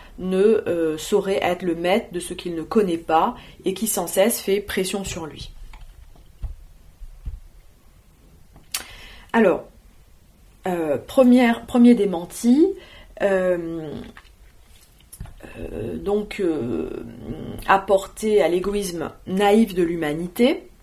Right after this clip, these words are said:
euh, comme Freud le, le définit dans ce texte. Alors, qu'est-ce que,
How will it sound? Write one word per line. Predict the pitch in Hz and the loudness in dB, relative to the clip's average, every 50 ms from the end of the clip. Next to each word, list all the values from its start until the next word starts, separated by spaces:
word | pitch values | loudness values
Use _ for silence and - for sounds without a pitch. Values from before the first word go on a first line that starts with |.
| _ - - _ _ - - - - - - - - - - - | _ -20 -20 _ _ -20 -20 -20 -20 -20 -20 -20 -20 -16 -10 -6
euh, | 165 170 165 160 156 156 151 147 147 143 143 147 147 147 | -4 -2 0 0 0 0 0 0 0 0 0 0 -2 -4
comme | 147 180 170 160 160 160 147 143 | -4 -4 -4 -4 -4 -4 -6 -6
Freud | 139 - - - 180 170 175 165 - | -8 -8 -6 -4 -2 -2 -2 -4 -4
le, | 147 147 139 139 139 | -6 -4 -4 -4 -4
le | 139 147 143 135 78 - - - - - - 156 156 151 147 143 135 139 139 - - - - - 127 123 120 110 107 | -4 -6 -8 -6 -6 -8 -8 -8 -10 -10 -10 -12 -12 -12 -12 -12 -10 -12 -12 -14 -14 -16 -16 -16 -16 -16 -16 -16 -16
définit | - 151 139 160 156 - - 175 165 165 165 175 175 165 143 135 139 | -14 -10 -8 -8 -8 -8 -8 -10 -8 -8 -8 -8 -8 -8 -8 -8 -8
dans | 147 147 147 | -8 -8 -8
ce | - 175 170 | -6 -6 -4
texte. | 170 - 226 262 320 - - - - 170 147 139 - - - - - - - - - - _ _ - - - - - - - - - - - - - - - - - - - - - - - - - - - - - | -2 0 0 0 0 0 -4 -8 -8 -8 -8 -10 -12 -18 -20 -20 -20 -20 -20 -20 -20 -20 _ _ -20 -20 -20 -20 -20 -20 -20 -20 -20 -20 -20 -20 -20 -20 -20 -20 -20 -20 -20 -20 -20 -20 -20 -20 -20 -18 -10 -6 -2
Alors, | 160 160 160 | 0 0 0
qu'est-ce | - 226 220 - | 2 0 0 0
que, | - | -2